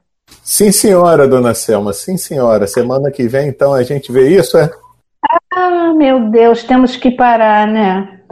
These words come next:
Speaker 2: Vamos ver semana que vem, mas foi muito bom, gostei demais. A hora passa que nem sinto, né? Deve ser o mesmo que você, né, Jailton?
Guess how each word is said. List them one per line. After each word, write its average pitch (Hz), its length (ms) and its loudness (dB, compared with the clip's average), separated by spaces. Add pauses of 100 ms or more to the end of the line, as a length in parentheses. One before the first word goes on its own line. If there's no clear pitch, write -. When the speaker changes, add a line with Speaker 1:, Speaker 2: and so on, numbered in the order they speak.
(360)
Speaker 2:
Vamos 233 340 2
ver 233 120 0
semana 262 400 2
que 330 180 0
vem, 262 520 0
mas 233 160 -2
foi 247 200 2
muito 294 380 0
bom, 254 400 0
gostei 233 420 -4
demais. 247 400 0
A 214 80 4
hora 226 160 2
passa 254 380 -4
que 277 260 -2
nem 240 220 2
sinto, 240 680 -2 (520)
né? 226 260 2
Deve 226 220 2
ser 285 160 0
o 277 80 2
mesmo 285 240 0
que 349 100 2
você, 277 420 0
né, 262 180 -2
Jailton? 190 720 -4